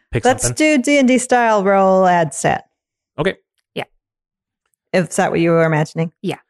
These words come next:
Speaker 1: And then
Speaker 2: Okay.
Speaker 1: so, uh, Ellen, you'll decide a threshold for the information we need. Um, and this isn't, you know, you can just quickly, it doesn't have to be balanced <laughs>
Speaker 3: Yeah,
Speaker 1: yet.
Speaker 3: yeah, yeah, yeah. Um,
Speaker 2: Okay, I'm rolling.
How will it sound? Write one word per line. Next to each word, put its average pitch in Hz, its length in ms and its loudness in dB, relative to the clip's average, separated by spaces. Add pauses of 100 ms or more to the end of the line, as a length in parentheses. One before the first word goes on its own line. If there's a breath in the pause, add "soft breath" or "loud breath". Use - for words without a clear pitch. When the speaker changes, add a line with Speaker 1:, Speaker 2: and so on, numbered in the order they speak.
(120)
Speaker 1:
And 139 80 0
then 139 80 0
Speaker 2:
Okay. 139 280 0 (120)
Speaker 1:
so, 135 40 -2
uh, 123 240 0
Ellen, 139 200 0
you'll 135 160 2
decide 131 300 -2
a 113 40 -2
threshold 117 640 -2
for - 80 -12
the 113 100 -2
information 110 500 -6
we 101 100 -8
need. 98 360 -10 (640)
Um, 101 520 -6
and 123 120 -2
this 139 140 2
isn't, 131 240 -2
you 127 80 -2
know, 107 80 -2
you 113 120 -2
can 123 160 -4 (120)
just - 160 -6
quickly, 110 380 -4 (380)
it 127 60 -18
doesn't 123 220 -2
have 113 100 -2
to 113 80 -20
be 113 60 -6
balanced 117 500 -4 (160)
<laughs> - 140 -20
Speaker 3:
Yeah, 262 160 -2 (140)
Speaker 1:
yet. 190 40 -2
Speaker 3:
yeah, 196 100 -4
yeah, 170 260 -6 (160)
yeah. 160 300 -6 (840)
Um, 160 160 -20 (720)
Speaker 2:
Okay, 202 300 0
I'm 165 100 -2
rolling. 202 380 -2